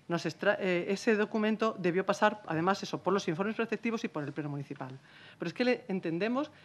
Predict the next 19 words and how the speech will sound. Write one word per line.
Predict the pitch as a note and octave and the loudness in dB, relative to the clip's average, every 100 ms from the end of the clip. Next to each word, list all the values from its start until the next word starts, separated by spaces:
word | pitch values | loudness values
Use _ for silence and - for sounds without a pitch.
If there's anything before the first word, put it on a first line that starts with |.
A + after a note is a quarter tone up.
| - | -10
que | - | -4
eso | G3 C4+ | -2 -2
todavía | - G#3 E3+ D#3+ C#4 | -2 0 2 2 0
se | D#4 G3+ | 0 -2
puede | F3 D3+ | -2 -2
hacer. | D3 - C3 - - - - - - - - | -4 -6 -10 -12 -20 -20 -20 -20 -20 -20 0
Todavía | F#3 E3+ A3 C#4 | 4 4 4 2
se | B3 | 2
puede | G3 A#3+ C4+ | 2 2 2
pasar | A#3 G#3+ G#3 | 0 -2 -2
por | G#3+ | -2
el | G3 | -2
pleno | G3 A3+ | -2 -2
y | |
se | A#3 F#3+ | -2 -2
pueden | G#3 A3 G#3+ | 0 -2 -2
obtener | - F#3 A3+ | -4 -2 -2
los | A3 G#3+ | -2 -4
informes, | F3 G3+ G3+ G3+ | -2 -2 0 -2